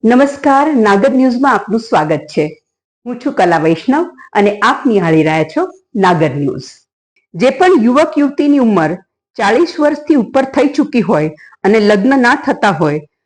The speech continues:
તો તેઓના શીઘ્ર વિવાહ કરવા માટે રતિ કામદેવ યજ્ઞનું આયોજન કરવામાં આવશે. આ યજ્ઞમાં જે પણ યુવક કે યુવતીને ભાગ લેવો હોય, તેઓએ તેમના નામ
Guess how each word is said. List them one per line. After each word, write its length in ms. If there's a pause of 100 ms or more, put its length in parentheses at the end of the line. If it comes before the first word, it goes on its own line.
(140)
તો 100
તેઓના 500
શીઘ્ર 420
વિવાહ 300
કરવા 340
માટે 480 (380)
રતિ 480
કામદેવ 520
યજ્ઞનું 520
આયોજન 380
કરવામાં 560
આવશે. 460 (880)
આ 100
યજ્ઞમાં 640 (320)
જે 180
પણ 180 (120)
યુવક 360
કે 100
યુવતીને 420
ભાગ 340
લેવો 260
હોય, 260 (460)
તેઓએ 300
તેમના 400
નામ 300